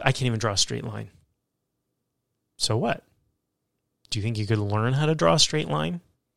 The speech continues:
Do you think it's really important to draw a straight line in art?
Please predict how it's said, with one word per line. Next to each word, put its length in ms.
Do 80
you 60
think 260
it's 160
really 220
important 400
to 60
draw 160
a 40
straight 280
line 240
in 140
art? 340